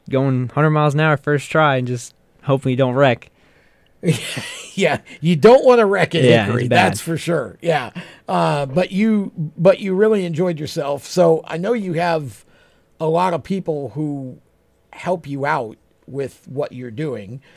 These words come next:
Speaker 2: So I'm gonna give you a minute before we w-, wrap it up with you to continue. We're gonna keep you till the end of the segment, just let you kinda hang here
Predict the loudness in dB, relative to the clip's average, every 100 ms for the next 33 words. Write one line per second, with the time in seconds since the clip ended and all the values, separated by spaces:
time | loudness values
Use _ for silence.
0 | -20 _ -8 -6 -4 -6 -4 -2 -2 -2
1 | -4 -6 -8 -10 -6 -6 -4 -8 -8 -10
2 | -10 -14 -18 -14 -8 -8 -8 -6 -6 -6
3 | -12 -10 -12 -14 -14 -14 -12 -10 -10 -8
4 | -8 -8 -10 -8 -8 -10 -14 -14 -12 -14
5 | -14 -14 -12 -12 -12 -18 -16 -16 -14 -14
6 | -14 -12 -14 -12 -12 -14